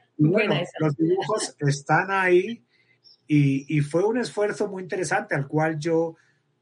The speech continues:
Speaker 1: os lo agradezco enormemente, pero distan mucho de la belleza y la hermosura que nos pintaron estos paleoindígenas hace miles de años, ¿no? Con todo el respeto en ambas partes.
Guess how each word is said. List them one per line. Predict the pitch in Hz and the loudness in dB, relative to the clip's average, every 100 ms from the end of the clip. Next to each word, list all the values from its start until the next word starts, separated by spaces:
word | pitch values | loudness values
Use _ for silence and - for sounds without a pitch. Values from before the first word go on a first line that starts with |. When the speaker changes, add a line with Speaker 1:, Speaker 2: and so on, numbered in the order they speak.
| _ - | _ -12
Speaker 1:
os | 123 135 | -4 -2
lo | 135 | 0
agradezco | 139 131 131 135 147 - 190 | -2 -2 -2 0 -2 -2 0
enormemente, | 160 143 147 165 180 151 143 - 196 - _ _ _ _ | 2 2 0 0 -4 -2 -2 -4 -12 -14 _ _ _ _
pero | 135 127 120 | -4 -2 0
distan | 165 147 226 202 180 | -2 -2 -4 -4 -6
mucho | 185 208 202 240 240 _ _ _ _ _ _ 139 | -8 -8 -6 -4 -6 _ _ _ _ _ _ -4
de | 147 | -2
la | 135 135 - _ _ _ _ _ _ _ _ _ | 0 -2 -4 _ _ _ _ _ _ _ _ _
belleza | 123 135 127 156 180 170 214 | -8 -6 -4 -2 -2 -2 -6
y | 180 | -2
la | 151 | -2
hermosura | 135 135 131 - 156 185 165 | -2 -4 -8 -2 -2 -2 -6
que | 151 | -6
nos | 131 120 - _ | -6 -8 -14 _
pintaron | - 117 - 143 147 160 160 _ _ _ _ - | -10 -10 -4 -2 -2 -4 -8 _ _ _ _ -6
estos | 139 131 - 160 151 - - | -6 -6 -4 0 0 -4 -6
paleoindígenas | 147 135 131 123 120 139 139 151 147 143 | -2 0 -2 -6 -10 -8 -4 0 0 0
hace | 123 - | -6 -8
miles | 123 131 135 123 | -8 -6 -6 -8
de | 117 | -6
años, | 139 165 113 90 - | -4 -2 -4 -10 -10
¿no? | 147 | -8
Con | 143 - | -8 -14
todo | 123 | -12
el | 131 | -10
respeto | 131 - 139 135 135 | -10 -8 -6 -4 -4
en | 123 | -8
ambas | 120 123 123 | -10 -14 -10
partes. | 180 160 147 - - | -6 -4 -6 -12 -20